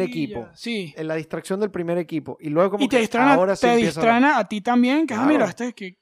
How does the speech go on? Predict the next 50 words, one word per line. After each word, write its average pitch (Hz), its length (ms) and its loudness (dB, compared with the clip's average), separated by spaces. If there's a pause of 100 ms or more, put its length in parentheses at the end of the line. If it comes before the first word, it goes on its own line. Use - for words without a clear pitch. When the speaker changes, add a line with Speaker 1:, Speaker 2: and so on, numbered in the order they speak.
(180)
Speaker 1:
aquí 185 180 -12
falta 277 240 -2
gente, 254 320 2
¿no? 185 120 -8
Speaker 2:
Es - 40 -12
que 160 100 -8
yo 185 140 -4
dije, 170 320 -2
ajá, 156 320 -6 (340)
qué - 120 -14
fastidio 196 340 -4
esta 190 140 -2
vaina 196 260 0
otra 190 200 -2
vez. 202 220 -2 (600)
Speaker 1:
Claro, 226 160 6
y 214 60 0
te 208 80 -4
ponen 220 180 0
a 240 100 4
Harley 247 200 0
Quinn 285 240 4
como 254 180 2
que, 175 60 -12
bueno, 190 200 -4
sí, 202 120 -8
este 170 160 -12
es 180 40 -6
el 196 80 -8
primer 165 220 -8
equipo. 160 380 -10
Speaker 2:
Eh, 120 240 -10 (360)
Speaker 1:
Y, 147 200 -20 (180)
Speaker 2:
y 120 100 -16
luego, 120 300 -12
bueno. 131 160 -8
Speaker 1:
y 220 120 -2
The 208 80 0
Flag, 208 300 -2 (200)
que 180 320 -8
es - 460 -8
Joel 202 240 2
Kinnaman. 214 440 -4 (280)
Speaker 2:
Eh, 127 680 -2
Rick 135 240 -8
Flag, 143 220 -4
exacto. 131 480 -8
Menciones 143 520 -2
especiales 151 520 -2
a 120 340 -6